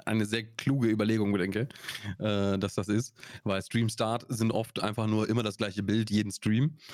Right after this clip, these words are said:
Und wenn du halt direkt so ein Thumbnail mitten aus dem Stream hast, äh, siehst du halt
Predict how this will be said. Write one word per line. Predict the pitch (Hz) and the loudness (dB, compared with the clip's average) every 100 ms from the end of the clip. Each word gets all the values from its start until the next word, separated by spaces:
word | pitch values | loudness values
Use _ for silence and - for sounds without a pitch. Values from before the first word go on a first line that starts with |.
| - - | -6 -2
Und | 110 | 0
wenn | 104 | 2
du | 107 | 0
halt | 101 104 | 0 0
direkt | 95 - | 0 0
so | 98 | -2
ein | 90 | 0
Thumbnail | 107 135 - 87 | -2 -2 -2 0
mitten | 95 - 95 | 0 0 -2
aus | 87 | 0
dem | 95 | -2
Stream | - 95 87 | 0 0 2
hast, | 107 - - _ | 0 -4 -14 _
äh, | - 92 87 | -4 0 0
siehst | 90 95 | 0 0
du | |
halt | 92 | -2